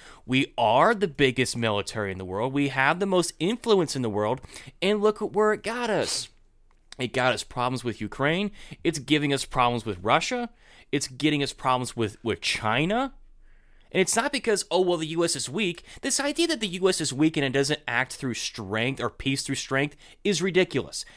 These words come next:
Every president for the last, I don't know, four administrations has really had the same foreign policy, and it's backfiring, right? Ben Shapiro was on with Bill Maher,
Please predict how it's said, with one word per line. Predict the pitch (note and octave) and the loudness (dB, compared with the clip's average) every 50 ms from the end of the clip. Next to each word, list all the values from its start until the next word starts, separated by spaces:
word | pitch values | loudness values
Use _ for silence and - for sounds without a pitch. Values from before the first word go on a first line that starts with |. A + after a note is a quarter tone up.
| - - - - _ - | -20 -20 -20 -2 _ 8
Every | G3+ A#3+ A#3+ A#3+ C4 | 10 10 10 8 4
president | A3 - - F3+ E3+ D#3+ D#3+ D#3 - D3+ - - | -4 0 4 6 6 6 6 4 2 0 -2 -2
for | - | -2
the | C#3+ C#3 | -2 0
last, | C3+ C#3+ C3+ C3+ C3 - - | 2 2 2 2 0 -2 -2
I | D3 | -2
don't | D3 C#3 | 0 2
know, | C3 B2 A#2+ | 2 2 0
four | A#2 - - - - - G3 A3 A3 | 0 -4 -10 -8 -4 0 2 2 2
administrations | F#3+ - D#3 D3 C#3 C3 - - C#3 B2+ A#2+ A2+ - - G#2+ G#2+ - | 2 2 0 -2 -2 -2 -2 -2 0 0 0 -2 -4 -6 -8 -6 -2
has | C#3 C3+ A#2+ C#3+ | -2 -2 0 2
really | F3 G3 F#3+ F3 | 2 4 4 4
had | - C#3+ C3+ A#2+ A#2+ A#2 - - - - - - | 4 4 4 4 2 0 -4 -16 -20 -18 -8 -4
the | C#3 | -2
same | C3+ - - D#3+ D3 C#3+ C#3 | -2 0 2 2 4 2 2
foreign | - - C3 B2 A#2+ A#2+ | 0 0 0 0 0 -2
policy, | G#2 - A#2 G#2+ G2 F2 - - F2 - - - - - _ - | -2 -2 0 0 0 0 -2 -8 -10 -12 -16 -20 -20 -18 _ -2
and | F3 F3+ E3+ E3 | 0 0 2 2
it's | E3 D#3 - - | 2 0 0 -2
backfiring, | A2+ C#3 C#3 C3+ C3 B2+ - - - G#2+ F2+ E2+ D2+ - - - | 0 2 2 2 2 0 -4 -6 -4 -4 -2 -4 -4 -8 -10 -6
right? | - D#3 D#3 D#3 - - - - - | -4 -4 -4 -4 -6 -16 -20 -12 -6
Ben | - G3 A#3 C#4 | -4 -4 -4 -2
Shapiro | - - B3+ A3+ - - A3 G#3 G#3 G3 F#3+ | -4 -6 -6 -6 -4 -4 -2 0 2 2 2
was | F3 F3 D#3+ | 0 0 0
on | F3 D#3+ D#3 | 2 2 2
with | D3+ C#3+ C3 B2+ | 2 0 0 0
Bill | C#3 C3+ B2+ | 0 0 2
Maher, | A#2+ A#2 G#2+ G2+ F2+ - F2 | 0 0 2 2 2 0 -2